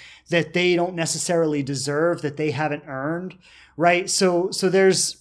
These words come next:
there's a lot of, there's a lot of destructive stuff that starts to happen in a new relationship when we start obsessing about someone very early on. And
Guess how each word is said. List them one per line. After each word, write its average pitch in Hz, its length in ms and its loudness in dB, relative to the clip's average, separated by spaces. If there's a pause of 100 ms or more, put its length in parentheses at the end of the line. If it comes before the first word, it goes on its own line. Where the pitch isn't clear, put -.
(280)
there's 190 260 2
a 208 60 4
lot 196 340 4
of, 254 320 6 (320)
there's 185 240 0
a 208 40 2
lot 202 240 2
of 247 140 -8
destructive 180 640 -4
stuff - 520 -2
that 160 80 -10
starts 151 300 -6
to - 80 -12
happen 151 760 -2 (320)
in 175 140 -4
a 170 60 0
new 165 260 2
relationship 170 800 0
when 139 100 -4
we 160 100 -2
start 160 220 -2
obsessing 160 600 -2
about 135 240 -4
someone 143 280 -4
very 131 300 -6
early 135 300 -8
on. 127 420 -6 (500)
And 196 520 4